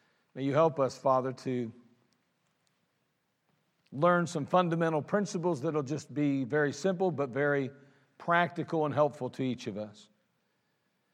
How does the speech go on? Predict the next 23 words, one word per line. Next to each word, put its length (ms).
We 100
pray 300
that 240
you 80
would 180
bless 460
those 280
being 240
baptized 720
tonight. 320
May 160
you 120
just 280
meet 220
their 240
needs, 400
and 180
may 140
they, 240
Father, 480
not 320
be 100
nervous. 680